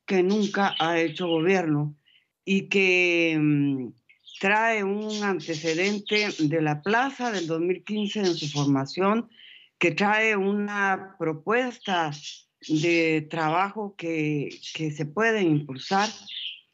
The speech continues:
Vemos, por ejemplo, cómo se ha iniciado una campaña de desprestigio, incluso contra la Agenda veinte treinta, diciendo que la Agenda veinte treinta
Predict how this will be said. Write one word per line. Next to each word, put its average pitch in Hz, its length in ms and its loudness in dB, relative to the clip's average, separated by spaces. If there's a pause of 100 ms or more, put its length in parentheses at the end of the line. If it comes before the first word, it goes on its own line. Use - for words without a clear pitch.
(200)
Vemos, 220 400 0
por 185 180 -2
ejemplo, 202 680 0
cómo 202 540 2
se 180 180 -2
ha 170 80 2
iniciado 190 680 0
una 185 240 0
campaña 175 500 0
de 175 100 2
desprestigio, 185 840 -2 (340)
incluso 226 840 2 (200)
contra 175 460 2
la 165 160 0
Agenda 214 400 -2
veinte 208 380 -2
treinta, 269 460 0 (680)
diciendo 196 460 2
que 170 120 2
la 151 100 4
Agenda 180 440 -2
veinte 202 460 -2
treinta 214 480 0